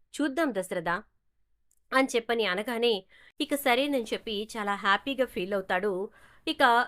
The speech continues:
ఇట్నుంచి దశరథ కూడా. ఇద్దరూ కలిసి దీప వాళ్ళు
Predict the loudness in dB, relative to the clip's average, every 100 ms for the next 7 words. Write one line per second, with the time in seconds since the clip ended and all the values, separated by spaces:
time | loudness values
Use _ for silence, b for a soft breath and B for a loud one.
0 | -2 0 2 2 0 -4 -4 -8 _ -6
1 | -2 -2 0 -2 -2 -4 -6 -8 _ -6
2 | -4 -2 -2 0 -2 -2 -6 -6 -6 -4
3 | -2 0 2 0